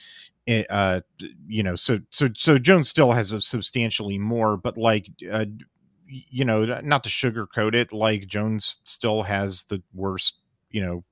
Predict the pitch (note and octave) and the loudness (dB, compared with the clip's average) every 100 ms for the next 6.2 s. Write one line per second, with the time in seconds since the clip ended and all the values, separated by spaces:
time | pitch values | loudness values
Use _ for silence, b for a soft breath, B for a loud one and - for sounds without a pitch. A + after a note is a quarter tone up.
0 | F#2 G#2+ F#2+ F#2+ F#2 G2 G2+ F2+ F2+ G2 | -6 -4 -4 -6 -6 -4 -4 -6 -8 -10
1 | F#2 _ E2+ E2 G2+ F2+ F#2 F#2 - - | -10 _ -20 -10 -6 -6 -4 -6 -8 -10
2 | F2 F#2+ F#2+ G#2+ F2+ F#2+ B B - G2 | -10 -6 -6 -4 -4 -6 B B -6 -6
3 | - F#2+ F#2+ - G2 F#2 F2+ F2+ F2 - | -4 -6 -6 -6 -4 -4 -4 -2 -2 2
4 | C#3 B2+ B2+ E3 - C4+ A3 G3 C4 A#3 | 6 6 6 0 2 0 0 -2 -2 -4
5 | - G3 F#3 - B2+ G#2+ G2 F#2+ G2 - | -2 2 2 2 0 0 -6 -6 -8 -2
6 | F#2+ G2+ | -2 -2